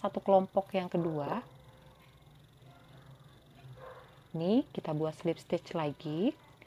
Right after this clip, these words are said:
lalu hasilnya kita sambungin ke slip stitch yang selanjutnya, ke rantai selanjutnya seperti ini. Satu, dua,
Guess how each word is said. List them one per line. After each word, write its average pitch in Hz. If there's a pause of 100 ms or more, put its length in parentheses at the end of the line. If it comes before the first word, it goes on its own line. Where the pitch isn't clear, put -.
(240)
lalu 170
hasilnya 180
kita 202
sambungin 196
ke 220
slip 202
stitch -
yang 196 (640)
selanjutnya, 180
ke -
rantai 170
selanjutnya 180 (480)
seperti -
ini. 170 (160)
Satu, 175 (1120)
dua, 160